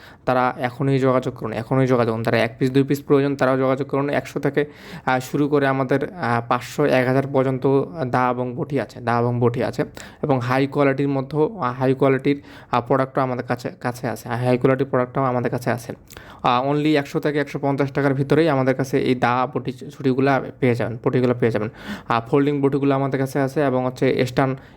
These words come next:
স্ট্যান্ড বটিগুলো আমাদের কাছে আছে, স্ট্যান্ড বটিগুলো আমাদের কাছে আছে। আহ, তাই দেরি না করে এখনই আমাদের এই প্রোডাক্টগুলো নিতে উপরে WhatsApp এবং ইমো নাম্বার দেওয়া আছে, উপরে WhatsApp এবং ইমো নাম্বার যোগাযোগ করলেই আমাদের এই একশো থেকে একশো পঞ্চাশ টাকার বটিগুলা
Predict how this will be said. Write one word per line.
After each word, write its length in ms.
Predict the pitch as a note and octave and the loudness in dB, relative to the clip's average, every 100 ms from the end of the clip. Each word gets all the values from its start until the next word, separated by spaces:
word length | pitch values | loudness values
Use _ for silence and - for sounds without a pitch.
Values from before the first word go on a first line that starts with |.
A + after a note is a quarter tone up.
| - | -4
স্ট্যান্ড 280 | B2 C#3+ C3 | 0 2 2
বটিগুলো 300 | B2+ C#3 C#3+ | 2 2 4
আমাদের 340 | C#3+ A#2+ A#2+ A#2 | 4 2 0 0
কাছে 240 | A#2+ C3+ | -2 -2
আছে, 260 | G#2 - - - - A#2+ | -4 -6 -18 -20 -8 -8
স্ট্যান্ড 240 | - C3 | 0 2
বটিগুলো 280 | B2+ B2+ C3 | 4 4 4
আমাদের 220 | B2 A#2+ | 2 0
কাছে 180 | A#2+ A#2+ | -2 -2
আছে। 240 | A2+ - - - - G3 - | -4 -6 -12 -14 -16 -8 -2
আহ, 140 | A#2 A#2+ | 0 2
তাই 140 | C#3 | 2
দেরি 240 | C3 C#3+ | 4 2
না 100 | D#3 | 2
করে 220 | D3+ D#3 D3 | 2 2 2
এখনই 420 | C#3 D3 D3+ C#3+ - | 0 -2 -2 -4 -6
আমাদের 360 | B2+ A#2+ B2+ C3+ | -2 0 2 4
এই 100 | C#3 | 2
প্রোডাক্টগুলো 500 | C3+ C3 C3 C3+ C3+ | 2 0 2 2 0
নিতে 240 | C3 C3 | 0 0
উপরে 280 | C3+ B2 C3 | 0 2 0
WhatsApp 440 | A#2+ A#2 A#2+ - C#3 | 0 0 -2 0 0
এবং 300 | B2+ B2 A#2 | 2 0 2
ইমো 180 | A#2+ | 2
নাম্বার 280 | C3 C3 C3 | 4 2 2
দেওয়া 180 | C3 C3+ | 2 2
আছে, 240 | C3+ C#3 | 0 -2
উপরে 220 | C3+ B2+ B2+ | -2 0 -2
WhatsApp 360 | A#2 A#2 - | -2 -2 0
এবং 280 | C3 B2+ B2 | 2 2 2
ইমো 160 | A#2+ B2 | 4 4
নাম্বার 260 | B2+ B2+ | 4 4
যোগাযোগ 300 | B2 B2+ B2+ - | 4 2 0 0
করলেই 260 | C3+ C#3+ - - - - | 2 2 -2 -16 -18 -4
আমাদের 340 | A#2 A#2+ B2+ C3 | 0 2 4 4
এই 240 | C3+ C#3 - - - | 2 0 -8 -16 -6
একশো 260 | A#2+ - | -6 -2
থেকে 200 | D3+ D3 | -2 0
একশো 240 | C#3+ - D3 | -2 -2 -2
পঞ্চাশ 280 | C#3 C3 C3 | 0 0 0
টাকার 200 | C3+ C3+ | 2 2
বটিগুলা 540 | B2+ B2+ B2+ C#3 F3 | 2 0 2 4 2